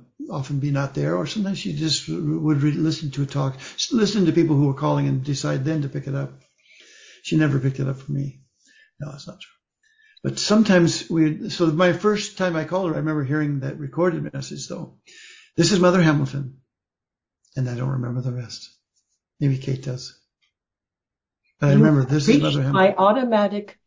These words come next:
Speaker 2: answering machine. Um, I, I
Speaker 1: Please leave a
Speaker 2: an
Speaker 1: message.
Speaker 2: answering machine, or anyways, you, you talked about, and I didn't know anybody who had one.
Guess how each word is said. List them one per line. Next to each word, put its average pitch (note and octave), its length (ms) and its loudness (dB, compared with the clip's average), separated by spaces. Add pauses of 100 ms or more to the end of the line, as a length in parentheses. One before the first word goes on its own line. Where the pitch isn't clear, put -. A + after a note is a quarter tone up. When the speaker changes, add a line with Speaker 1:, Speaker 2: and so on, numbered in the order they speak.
(140)
Speaker 2:
answering G3+ 560 -6
machine. C#3+ 640 -6 (680)
Um, D#3 540 -8 (840)
I, F3+ 140 2 (100)
I F3+ 260 2 (600)
Speaker 1:
Please E3+ 240 4
leave E3 120 4
a D#3+ 40 0
Speaker 2:
an D#3 100 -2
Speaker 1:
message. C#4+ 360 2
Speaker 2:
answering C#4+ 200 2
machine, B3+ 500 0
or G3+ 540 0 (160)
anyways, G3+ 400 2
you, F#3+ 180 0
you G3+ 120 -4
talked A#3+ 360 -6
about, G3 280 0
and G3 220 -2
I A3+ 100 2
didn't A#3 200 -8
know G3 100 -4
anybody F3+ 400 -4
who F#3 180 -4
had G3+ 300 -4
one. C3+ 180 -8